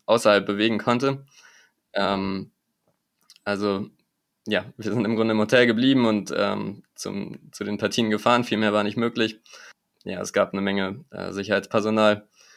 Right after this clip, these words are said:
Ähm, also ja, so lange, <laughs> lange, äh, Ozeanspaziergänge oder so nicht, war nicht möglich, aber dafür war das, äh, Hotelresort sehr schön. Also ich denke, das hat's kompensiert.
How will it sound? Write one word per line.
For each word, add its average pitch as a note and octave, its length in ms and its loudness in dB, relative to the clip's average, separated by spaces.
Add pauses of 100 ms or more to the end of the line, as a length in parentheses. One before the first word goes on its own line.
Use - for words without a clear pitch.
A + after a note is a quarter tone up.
(300)
Ähm, F#2 500 -6 (100)
also - 200 -10
ja, G2 160 -4 (160)
so G#2 160 -10
lange, G#2+ 240 -2 (120)
<laughs> - 100 -16
lange, A2+ 440 0
äh, G2+ 220 -6
Ozeanspaziergänge A2 920 0
oder G#2 140 4
so G#2+ 100 0
nicht, A#2+ 280 -4
war G#2+ 140 4
nicht B2 180 -2
möglich, C3 380 0
aber G2 280 0 (440)
dafür G2 300 0
war F#2+ 100 2
das, F#2 340 -4
äh, F#2 320 -4 (380)
Hotelresort F2+ 580 -4
sehr G2 120 -4
schön. G#2 280 -6
Also G2 220 -12 (640)
ich - 60 -20
denke, - 220 -10
das - 160 -6
hat's G#2 160 -6
kompensiert. A#2 520 -2